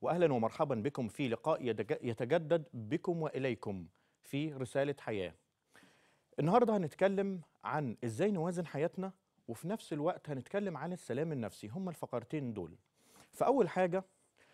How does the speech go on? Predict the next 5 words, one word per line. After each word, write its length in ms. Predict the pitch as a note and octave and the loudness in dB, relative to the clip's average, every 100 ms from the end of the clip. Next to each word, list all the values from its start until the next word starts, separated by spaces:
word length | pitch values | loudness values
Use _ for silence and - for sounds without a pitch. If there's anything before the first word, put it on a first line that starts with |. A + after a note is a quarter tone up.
| _ _ _ - | _ _ _ -2
"ذقت 360 | B2+ B3+ - F#3 | 4 4 6 2
جميع 440 | C#3 C#3+ A#3 G#3+ | 4 4 4 2
الطيبات 800 | F#3+ E3+ D3+ C3+ B2+ G#2+ - - - _ _ | 2 4 6 6 4 2 -2 -14 -20 _ _
فلم 320 | - F3+ D3+ F3 | -2 0 0 -2
أجد 240 | E3+ | -2